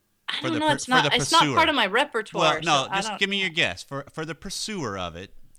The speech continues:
Speaker 2: who, what do you think the purpose of it is? What are they seeking?
Speaker 1: Oh, for the pursuer, that's how they feel connected again,
Speaker 2: Yeah,
Speaker 1: by
Speaker 2: they
Speaker 1: having
Speaker 2: wa-, they
Speaker 1: sex.
Speaker 2: wants, they want to get some added safety back, built back into the relationship,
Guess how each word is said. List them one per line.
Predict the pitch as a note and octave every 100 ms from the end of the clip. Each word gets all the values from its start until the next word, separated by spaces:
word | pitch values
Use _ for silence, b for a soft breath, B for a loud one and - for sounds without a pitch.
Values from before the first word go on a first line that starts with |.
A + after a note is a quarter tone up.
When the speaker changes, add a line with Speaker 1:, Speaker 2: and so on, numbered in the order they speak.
| _
Speaker 2:
who, | D#3 E3 D#3+
what | A#2 B2 C3+ D#3
do | D#3
you |
think | D3+ D3
the |
purpose | C#3 D3 C#3+ C3+ G2
of | E2
it | D#2+
is? | E2
What | B2
are | C#3+
they | C3
seeking? | - C3+ - G#2+ G2+ _ _ _ B3
Speaker 1:
Oh, | B3
for | - B3
the | A3
pursuer, | - G#3 - E4+ D4
that's | G#3 F3+ -
how | G#3+
they | G3 G3 G3
feel | - F#3+
connected | - F#3 F#3 - C#3
again, | C3+ B2+ -
Speaker 2:
Yeah, | D3+ D#3+
Speaker 1:
by |
Speaker 2:
they | C#3
Speaker 1:
having | D3 D3
Speaker 2:
wa-, |
they | C#3 C#3
Speaker 1:
sex. |
Speaker 2:
wants, | C#3+ C#3+ - -
they | C3+
want | C3+ B2+
to | C3+
get | A#2+ B2
some | - A#2+ A2+ F#2+ b b b b
added | A#2 B2+ B2+ A#2
safety | - - C3+ C3 - A#2 G#2+ A2
back, | A2 G#2+ G#2+ G#2+
built | B2 G#2
back | A2 G#2+
into | A2 G#2
the | G#2
relationship, | G2+ G2 G#2 A2+ - E2+